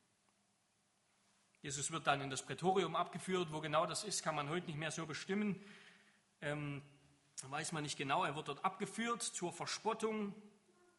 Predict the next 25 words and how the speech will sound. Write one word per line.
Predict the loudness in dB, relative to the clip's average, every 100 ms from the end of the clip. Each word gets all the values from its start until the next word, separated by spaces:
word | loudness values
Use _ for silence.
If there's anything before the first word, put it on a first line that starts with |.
| _ _ _ _ -20 -8
Die, | -4 -2 -4 -8 -12
die | -10
römischen | -4 -4 -4 -4
Soldaten, | -4 4 4 6 0
die | -4
dort | -8 -10
vor | -8
Ort | -8 -6
stationiert | -6 -6 -4 -2 -2 2
waren, | 2 4 0 -6 -18 -20 -20 -20 _ _ _ _
die, | -8 -4 -2 -4 -8 -20 -20
die | -8
haben | -4 -2 -4
ihn | -6 -6
genommen, | 0 0 0 0
abgeführt. | -2 0 -4 -2 0 0 0
Und, | -4 -4
und | -4 -6
natürlich | -2 0 0 2
war | 4
Jesus | 4 2 0 -4
verurteilt | -4 -4 2 4 4 2
als | 0 0
ein | -4
aufständiger, | 0 0 0 -2 -2 -2 -2 2 4 4